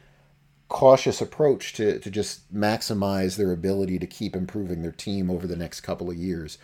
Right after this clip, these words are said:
whatever direction that might go in. Uh, certainly, I don't think they're committed to Fields.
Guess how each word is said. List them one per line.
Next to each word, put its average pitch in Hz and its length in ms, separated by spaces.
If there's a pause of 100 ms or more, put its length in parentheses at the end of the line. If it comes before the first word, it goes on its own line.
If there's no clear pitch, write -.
(380)
whatever 110 520
direction 101 400
that 87 140
might 85 180
go 80 220
in. - 160 (520)
Uh, 80 240
certainly, 107 400
I 95 80
don't 95 160
think 92 120
they're 87 100
committed 82 340
to 67 60
Fields. 110 560